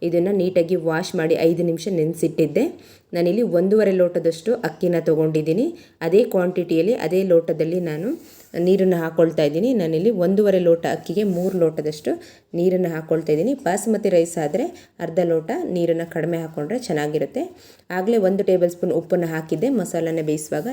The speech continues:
ಈಗ ಒಂದು ಟೇಬಲ್ ಸ್ಪೂನ್ ಉಪ್ಪನ್ನು ಹಾಕ್ಕೊಳ್ತಾ ಇದ್ದೀನಿ. ಉಪ್ಪನ್ನ ಟೇಸ್ಟ್ ನೋಡಿ ಹಾಕ್ಕೊಂಡ್ರೆ ಒಳ್ಳೆಯದು. ಜೊತೆಗೆ ಸ್ವಲ್ಪ ಕೊತ್ತಂಬರಿ ಸೊಪ್ಪು ಹಾಕಿ ಕುಕ್ಕರ್ ಲಿಡ್ಡನ್ನು ಕವರ್ ಮಾಡಿ ನಾನಿಲ್ಲಿ ಎರಡು ಲಾಂಗ್ ವಿಷಲ್ನ ಬರೆಸ್ತಾ ಇದ್ದೀನಿ.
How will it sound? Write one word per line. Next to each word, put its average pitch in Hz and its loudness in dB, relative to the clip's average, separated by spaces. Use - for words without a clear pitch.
ಈಗ 170 0
ಒಂದು 156 0
ಟೇಬಲ್ 151 0
ಸ್ಪೂನ್ 156 -6
ಉಪ್ಪನ್ನು 156 -4
ಹಾಕ್ಕೊಳ್ತಾ 151 -6
ಇದ್ದೀನಿ. 175 -2
ಉಪ್ಪನ್ನ 185 2
ಟೇಸ್ಟ್ 170 4
ನೋಡಿ 160 0
ಹಾಕ್ಕೊಂಡ್ರೆ 156 -4
ಒಳ್ಳೆಯದು. 147 -4
ಜೊತೆಗೆ 175 2
ಸ್ವಲ್ಪ 220 0
ಕೊತ್ತಂಬರಿ 180 -2
ಸೊಪ್ಪು 160 -2
ಹಾಕಿ 160 -6
ಕುಕ್ಕರ್ 208 2
ಲಿಡ್ಡನ್ನು 180 2
ಕವರ್ 170 -2
ಮಾಡಿ 165 -2
ನಾನಿಲ್ಲಿ 170 -2
ಎರಡು 180 4
ಲಾಂಗ್ 175 0
ವಿಷಲ್ನ 165 2
ಬರೆಸ್ತಾ 156 -2
ಇದ್ದೀನಿ. 160 0